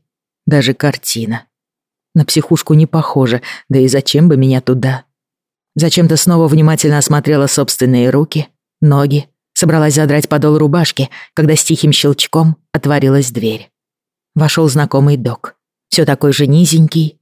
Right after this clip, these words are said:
спокойный, невозмутимый. "Флора Кэш, вот ваши документы для выписки.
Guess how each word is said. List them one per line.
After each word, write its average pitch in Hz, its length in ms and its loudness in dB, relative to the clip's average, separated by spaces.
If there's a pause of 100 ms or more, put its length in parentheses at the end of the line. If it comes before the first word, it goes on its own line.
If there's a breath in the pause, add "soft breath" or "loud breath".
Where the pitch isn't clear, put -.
(100)
спокойный, 147 800 0 (160)
невозмутимый. 131 1000 0 (720)
"Флора 285 360 2
Кэш, 143 560 0 (380)
вот 208 300 2
ваши 202 260 2
документы 160 580 2
для 131 220 2
выписки. 120 640 -2